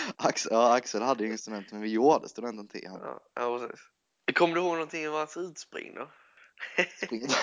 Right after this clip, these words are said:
Speaker 1: <laughs> ja, just det, han körde i Gangnam Style, väl?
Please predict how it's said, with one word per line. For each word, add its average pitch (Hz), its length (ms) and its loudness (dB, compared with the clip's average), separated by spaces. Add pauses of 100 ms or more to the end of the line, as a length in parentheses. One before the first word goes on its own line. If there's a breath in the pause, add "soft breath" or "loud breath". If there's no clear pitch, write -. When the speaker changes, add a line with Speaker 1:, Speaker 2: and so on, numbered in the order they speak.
(160)
Speaker 1:
<laughs> 226 120 8
ja, 190 80 6
just 190 220 2
det, 160 60 8
han 151 240 4
körde 151 360 0
i 131 500 -2
Gangnam 107 420 -2
Style, 62 400 -4
väl? 85 120 -6